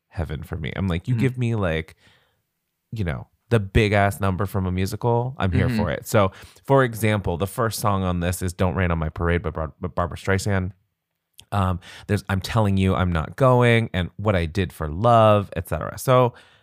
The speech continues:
Speaker 1: you know, all these big numbers, I'm kind of, like, blissing out while I'm working. And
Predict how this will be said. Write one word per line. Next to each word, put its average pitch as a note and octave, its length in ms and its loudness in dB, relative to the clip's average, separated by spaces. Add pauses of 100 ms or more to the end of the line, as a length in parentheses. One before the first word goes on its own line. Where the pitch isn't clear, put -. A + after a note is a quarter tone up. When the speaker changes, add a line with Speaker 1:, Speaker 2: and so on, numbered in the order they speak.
(220)
Speaker 1:
you G#3+ 140 4
know, C3+ 120 6
all D#3+ 140 6
these C#3+ 160 0
big G#2+ 180 -2
numbers, F#2 540 4
I'm A2+ 160 0
kind G2 220 2
of, F#2 100 -2
like, F2 280 0
blissing F2 500 -4
out D#2+ 240 0
while D#2+ 100 -6
I'm D#2 160 -4
working. D#2 580 -2 (1000)
And B2 400 0